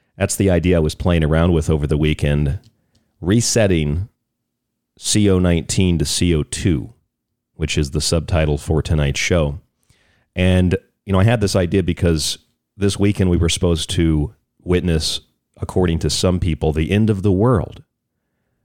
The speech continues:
I know Clyde just got done with his show tonight, and it's a little bit of what he discussed, the imagery of Armageddon all over the internet, all over entertainment.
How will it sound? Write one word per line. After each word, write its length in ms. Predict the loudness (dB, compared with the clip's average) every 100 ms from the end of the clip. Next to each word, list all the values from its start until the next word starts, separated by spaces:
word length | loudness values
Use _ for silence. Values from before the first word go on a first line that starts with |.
| -6
I 60 | -2
know 120 | -2
Clyde 320 | 0 0 0
just 160 | -2 -2
got 160 | -2
done 160 | 0 0
with 120 | 0
his 160 | 0 0
show 220 | 0 0
tonight, 420 | 0 0 0 0
and 340 | 0 0 0 -4 _ _ _ _ _
it's 80 | -2
a 40 | 0
little 120 | 2
bit 120 | 0
of 60 | 0
what 140 | -2
he 140 | 0
discussed, 720 | 0 -2 -2 -2 -2 -6 -10 -16 -20
the 360 | -2 0 0 0
imagery 460 | 0 0 0 0 0
of 100 | 0
Armageddon 840 | 0 0 0 0 0 0 -2 -4 _ _ _ _ _ _ _ _ _ _ _
all 240 | -2 2
over 320 | 2 2 0 0
the 400 | 0 0 0 -4 _ _ -4
internet, 460 | -2 0 2 2
all 160 | 2 2
over 320 | 0 -2 -2
entertainment. 800 | -2 -2 0 0 2 2 0 -2